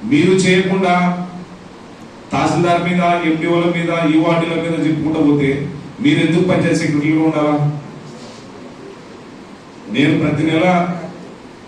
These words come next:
ప్రతి డిపార్ట్‌మెంట్‌తో కూడా మళ్ళీ రివ్యూ మీటింగ్ పె-, పెడుతున్నా కంపల్సరీ. ఎందుకంటే నాకు ఆశించిన స్థాయిలో వర్క్ జరగడం లేదు. ఎందుకంటే ఒక పని చెప్పి పంపిస్తే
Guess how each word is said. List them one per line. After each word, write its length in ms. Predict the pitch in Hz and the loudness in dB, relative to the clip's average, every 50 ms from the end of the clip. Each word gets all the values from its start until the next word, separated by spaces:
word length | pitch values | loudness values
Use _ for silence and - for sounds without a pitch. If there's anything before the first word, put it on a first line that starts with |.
| - - - - - - - | -20 -20 -20 -20 -20 -12 -6
ప్రతి 300 | 135 143 147 139 147 160 | -4 -4 -4 -2 0 0
డిపార్ట్‌మెంట్‌తో 880 | 156 143 - 127 - - 165 160 165 160 165 165 165 170 175 - 165 165 | 0 0 -2 -2 -2 0 0 0 0 -2 -4 -4 -4 -4 -6 -4 -4 -4
కూడా 180 | 160 170 160 143 | -2 -2 0 0
మళ్ళీ 200 | 143 151 156 143 | 0 2 2 2
రివ్యూ 220 | 139 147 147 151 | 2 2 2 2
మీటింగ్ 380 | - - 147 147 147 143 147 147 | 2 0 -2 -2 0 0 0 0
పె-, 200 | 147 143 143 - | -2 -2 -2 -4
పెడుతున్నా 360 | 143 131 - 143 147 143 147 | -4 -4 -4 -2 -2 -2 -2
కంపల్సరీ. 640 | 143 135 127 127 131 135 135 139 135 135 147 147 - - - - - - - - - - - - - | -2 -4 -4 -4 -4 -4 -4 -2 -2 -2 -2 -4 -4 -8 -10 -14 -16 -18 -18 -18 -20 -20 -18 -14 -10
ఎందుకంటే 680 | 120 143 170 175 170 170 170 175 165 - - - - - - - - - | -8 -6 -4 -4 -2 -2 -2 -2 -2 -2 -2 -4 -6 -8 -12 -16 -16 -14
నాకు 320 | - - - 127 131 - - | -10 -6 -4 -4 -2 -2 -2
ఆశించిన 460 | - - - 185 180 180 180 - 151 | -2 0 0 -2 -2 -2 -2 -2 -2
స్థాయిలో 680 | - 170 170 170 165 170 175 180 175 - - - - - - - - - - - - - - | -4 -2 -2 0 0 0 2 2 2 2 0 0 -4 -6 -10 -14 -16 -16 -18 -18 -16 -8 -6
వర్క్ 260 | 139 135 - - - | -6 -4 -4 -2 0
జరగడం 380 | 143 143 147 151 156 156 160 147 | 0 0 2 0 0 0 0 0
లేదు. 240 | 120 - 107 104 - - - - - - - - - - - - - - - - - - - - - - - - - - - - - - - - - - - - - - 349 359 - - - - - - - - - - - - | -2 -2 -2 -4 -8 -10 -12 -16 -18 -18 -18 -18 -18 -18 -18 -18 -18 -18 -18 -18 -18 -18 -18 -20 -20 -20 -20 -18 -18 -18 -18 -18 -18 -18 -18 -18 -18 -18 -18 -18 -16 -14 -14 -14 -14 -14 -16 -16 -16 -16 -16 -16 -16 -16 -10 -8
ఎందుకంటే 400 | - - 185 185 185 185 185 185 | -6 -4 -4 -2 -2 -2 0 0
ఒక 220 | 185 165 170 170 165 | 0 0 0 -2 -2
పని 260 | 160 156 175 180 180 | 0 0 0 2 2
చెప్పి 200 | 185 185 180 180 | 2 2 0 0
పంపిస్తే 640 | 170 - - - - - - 147 139 - - - | 0 0 -2 -2 -2 -2 -2 -2 -2 -2 -4 -6